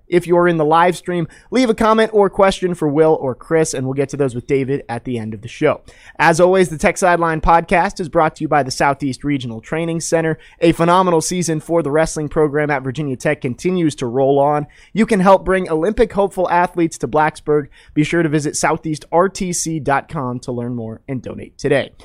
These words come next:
We have our all-star crew on set today. Will Stewart across the way, founder and general manager of tech sideline dot com, lead analyst and columnist for Tech Sideline, Chris Coleman to my right.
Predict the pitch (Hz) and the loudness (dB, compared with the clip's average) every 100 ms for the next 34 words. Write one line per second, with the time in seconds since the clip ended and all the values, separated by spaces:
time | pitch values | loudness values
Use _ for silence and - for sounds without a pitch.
0 | - _ - 147 147 135 147 165 - 160 | -20 _ -2 0 2 2 0 0 2 2
1 | 160 - 170 165 151 147 135 160 151 - | 2 0 2 2 2 -2 -2 -2 -2 -2
2 | 151 147 156 165 143 - 165 165 160 139 | 0 2 2 0 -2 -2 -2 -2 -4 -4
3 | 156 143 - 139 143 143 - 156 139 127 | -2 -2 -4 -2 -2 -2 -4 -4 -2 -2
4 | 143 131 120 139 139 135 143 123 107 151 | -2 -2 -2 -2 -2 -4 -6 -6 -4 -4
5 | 131 - 143 135 131 123 117 104 - 165 | -2 0 2 2 -2 -4 -6 -8 -6 -2
6 | 175 165 - - - 151 151 160 170 165 | -2 -2 -8 -14 -2 2 2 2 2 2
7 | - 127 123 196 214 196 175 - 160 - | 0 -4 -2 2 2 2 -2 -4 -6 -2
8 | 156 - 151 147 147 139 - 120 - - | -4 -2 -2 0 -2 -4 -8 -10 -10 -8
9 | 156 143 - 135 113 113 143 190 - | -6 -8 -6 -8 -8 -2 2 2 0